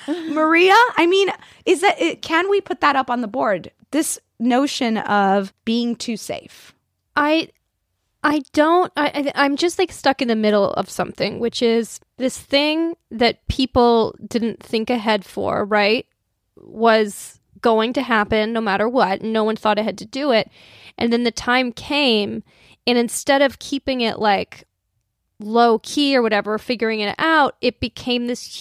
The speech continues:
Speaker 3: huge media sensation.
Speaker 2: Yeah. I'm just saying, it, it, is it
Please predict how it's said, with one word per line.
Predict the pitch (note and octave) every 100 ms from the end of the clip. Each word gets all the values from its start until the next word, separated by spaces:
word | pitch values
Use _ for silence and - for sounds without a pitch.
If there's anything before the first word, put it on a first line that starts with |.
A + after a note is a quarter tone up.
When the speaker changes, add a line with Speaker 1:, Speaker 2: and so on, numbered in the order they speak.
| - -
Speaker 3:
huge | C4+ C4+ B3+ G#3 -
media | A3 C4 A#3 G3+
sensation. | - - - - - - -
Speaker 2:
Yeah. | G3+ F3+ C#3 D#3 _ _ -
I'm | E4
just | - -
saying, | E4 D4 -
it, | C#4 -
it, | C4+ -
is | F#4 G4
it | A#4+ -